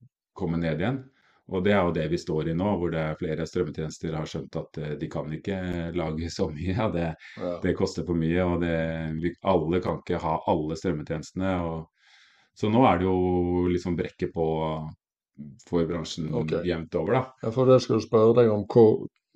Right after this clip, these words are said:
Speaker 2: hvor stort egentlig markedet, hvor mye kan <laughs> vi se på?
Speaker 1: Ja, jeg tror nok vi har kommet til et sånn metningspunkt der nå,
Speaker 2: Ja.
Speaker 1: og at nå må det liksom kalibreres litt på nytt. Eh, og det tror jeg veldig mange kjenner på. Eh,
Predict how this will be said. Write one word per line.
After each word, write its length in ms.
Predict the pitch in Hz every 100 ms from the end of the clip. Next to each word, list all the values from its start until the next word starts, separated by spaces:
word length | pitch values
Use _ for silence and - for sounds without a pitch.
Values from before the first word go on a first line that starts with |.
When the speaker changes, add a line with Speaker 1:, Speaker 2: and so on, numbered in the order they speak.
| _ _ _ _ _ - - -
Speaker 2:
hvor 140 | 127
stort 400 | 117 147 123 -
egentlig 500 | 156 127 113 101 107
markedet, 440 | 101 95 - 101 101
hvor 160 | 110
mye 260 | 113 117 117
kan 300 | - 120 113
<laughs> 340 | 120 104 170
vi 140 | 135 123
se 340 | - 139 123 -
på? 200 | 95 90 - _ _ _ _ -
Speaker 1:
Ja, 140 | 107
jeg 160 | 123 120
tror 120 | 107
nok 120 | 104
vi 80 | 151
har 80 | 156
kommet 340 | 143 101 90
til 120 | - 98
et 640 | 95 95 92 92 90 90
sånn 160 | 95 95
metningspunkt 840 | 95 - 82 85 82 - - 92
der 220 | 82 82
nå, 300 | 87 110 - -
Speaker 2:
Ja. 160 | 107 87
Speaker 1:
og 180 | 92
at 60 | 87
nå 160 | 90 85
må 200 | 85 80
det 280 | 85 82 80
liksom 160 | 82
kalibreres 560 | - 85 80 78 78 -
litt 140 | 82
på 100 | -
nytt. 240 | 90 82 - - _ _ _ _ _
Eh, 480 | - - 92 87 85
og 80 | 87
det 140 | 110
tror 100 | 107 90
jeg 200 | 85 78
veldig 240 | 90 78
mange 280 | 80 78 78 80 78
kjenner 320 | - 104 78
på. 160 | - 101 101 -
Eh, 640 | 92 90 87 82 82 80